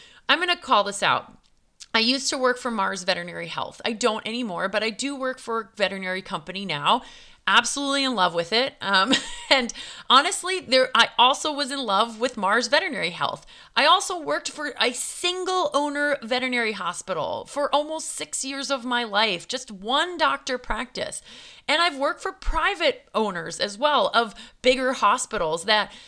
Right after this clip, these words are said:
yes, only one doctor owned it, but maybe ten veterinarians worked for that one person.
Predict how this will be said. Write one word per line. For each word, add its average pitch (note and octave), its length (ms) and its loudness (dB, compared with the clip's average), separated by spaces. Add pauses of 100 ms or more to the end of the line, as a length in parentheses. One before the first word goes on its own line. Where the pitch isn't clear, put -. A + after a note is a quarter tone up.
yes, A#3+ 380 4
only A3 240 -4
one G#3+ 380 -2
doctor A3 440 0
owned A3 240 -4
it, D#4 200 -2
but D4 160 0
maybe C#4 280 -2
ten A#3+ 400 -6
veterinarians G3+ 720 -6
worked F#3 300 -10
for A3 120 -6
that G#3+ 280 0
one F3 260 -4
person. - 560 -4